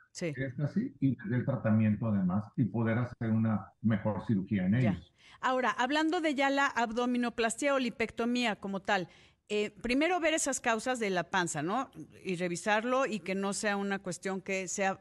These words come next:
Speaker 1: causado por otra cosa. Pero ya hablando de la piel como tal y dar, hacer ese corset de músculo para darle sostén, ¿cómo,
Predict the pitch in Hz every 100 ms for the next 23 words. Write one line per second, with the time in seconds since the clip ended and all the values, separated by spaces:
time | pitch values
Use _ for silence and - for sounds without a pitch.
0 | - 190 180 196 202 - 190 208 208 175
1 | 165 127 - - - - - 240 240 240
2 | 302 302 302 330 294 233 214 202 - 254
3 | 240 254 262 247 - 220 226 226 226 247
4 | - 202 254 254 254 247 247 202 - 233
5 | 226 - - _ - 202 220 240 262 -
6 | 185 165 175 180 190 208 220 214 202 -
7 | - 208 170 - - - _ _ - 311
8 | 392